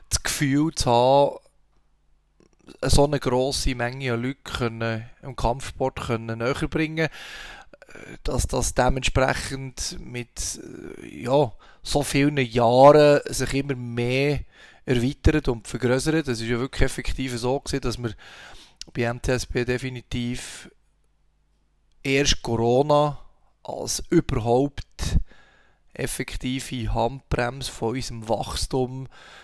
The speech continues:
äh, haben dürfen erleben. Das heisst, wir sind kontinuierlich in sechzehn Jahren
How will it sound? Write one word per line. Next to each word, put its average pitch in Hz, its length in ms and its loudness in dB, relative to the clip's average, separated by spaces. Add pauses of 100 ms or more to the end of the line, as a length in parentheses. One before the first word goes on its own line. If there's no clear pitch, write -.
(180)
äh, 113 440 -2
haben 113 240 -2
dürfen 117 400 -2
erleben. 120 600 0
Das - 220 -8
heisst, 113 420 -6
wir 117 80 -8
sind - 240 -12
kontinuierlich 127 800 -6
in 113 100 -6
sechzehn - 560 0
Jahren 120 320 0